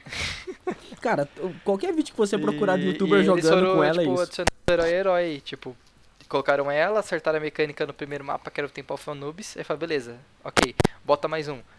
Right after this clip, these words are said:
Speaker 2: E aí ficaram, tipo, herói a herói, tipo, ajustando até que todos se encaixassem de modo que fizesse sentido.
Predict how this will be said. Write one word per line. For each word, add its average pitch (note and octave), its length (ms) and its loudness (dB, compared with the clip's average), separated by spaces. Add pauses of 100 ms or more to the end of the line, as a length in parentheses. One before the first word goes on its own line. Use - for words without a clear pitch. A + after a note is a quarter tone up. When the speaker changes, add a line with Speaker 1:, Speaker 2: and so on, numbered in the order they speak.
(140)
Speaker 2:
E D3 80 -4
aí D3+ 140 0
ficaram, F3 380 -2
tipo, - 300 -12
herói D3+ 260 2
a D#3+ 40 2
herói, E3+ 460 0 (260)
tipo, - 220 -8
ajustando D#3 580 -2
até D#3 180 -4
que - 120 -18
todos D#3 300 -8
se - 100 -14
encaixassem D#3 500 -4
de D#3+ 120 -12
modo C#3+ 440 -6
que D3 300 -14
fizesse D3+ 240 -6
sentido. D3+ 460 -12